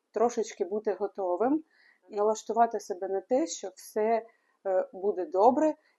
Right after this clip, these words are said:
і через, там, тижня два-три налагодиться лактація, йдеш до першого місяця від народження, вже лактація налагодиться і буде відповідати потребам малюка.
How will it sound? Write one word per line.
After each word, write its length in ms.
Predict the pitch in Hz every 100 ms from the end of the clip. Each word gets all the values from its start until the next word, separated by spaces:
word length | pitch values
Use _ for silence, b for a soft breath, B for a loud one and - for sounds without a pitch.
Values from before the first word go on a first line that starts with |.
| -
і 160 | 202
через, 440 | 196 - 208 202 _ _ _ _
там, 180 | 180 170
тижня 500 | - 214 226 185 175
два-три 600 | 165 196 185 - 220 285
налагодиться 760 | 233 185 214 208 185 190 - 180
лактація, 600 | 175 - 240 302 220 196
йдеш 240 | 190 196
до 100 | 185
першого 560 | - 202 - 190 180 226
місяця 440 | 285 277 262 247 b b b b
від 180 | 196 202
народження, 680 | 202 269 294 285 254 233
вже 340 | 196 208 196 -
лактація 580 | 202 196 - 208 202 190
налагодиться 680 | 175 175 262 294 233 233 -
і 40 | 190
буде 240 | 202 202
відповідати 680 | 185 - 185 185 214 - 226
потребам 500 | 185 - 202 202 190
малюка. 440 | 185 180 175 165